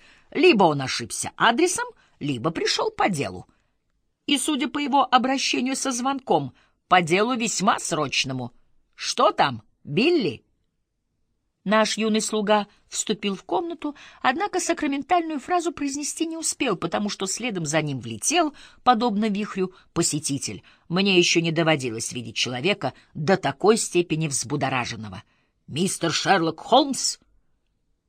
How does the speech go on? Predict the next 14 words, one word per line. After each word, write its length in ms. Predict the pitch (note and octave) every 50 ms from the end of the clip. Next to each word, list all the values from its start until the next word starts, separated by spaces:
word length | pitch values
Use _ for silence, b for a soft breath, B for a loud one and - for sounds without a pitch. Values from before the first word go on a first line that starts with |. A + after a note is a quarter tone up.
| _ _
Который 400 | - A3 A#3+ E4+ D4+ A#3 F#3+ E3
из 100 | C#3+ C#3+
вас 300 | C#3+ D3 C3+ - - A#2+
мистер 380 | C#3+ - A#2+ - - C3+ C3+
Холмс?" 560 | - - - D#3 D3 - - - - - - - _ _ _ _ _ _ _ _ _ _ _ _ _ _ _ _
выкрикнул 460 | - C#3+ C#3+ - A#2 A2 - A2 -
несчастный, 720 | A#2+ - - - - - F#3+ A#3+ A#3+ - - A3+ G#3+ G#3+ b b b b b b b _
переводя 440 | - D3+ D3 C3 C3+ B2 B2+ C3+ B2
блуждающий 720 | G#2+ A#2+ A#2 A2 - - E3 F#3+ F3+ D#3+ - - - D3+
взгляд 380 | D3 C3+ A#2+ C#3 C#3+ C#3 - _ _ _ _ _
с 200 | - - - -
меня 420 | A#2+ A2 G#2 G#2+ A#2+ D3 F#3 A3 G#3+ _ _ _ _ _ _ _ _
на 180 | - C#3 C3 A2+
Холмса 680 | - - - E3 F3 D#3 D3 C#3 - - C#3+ C3+ C3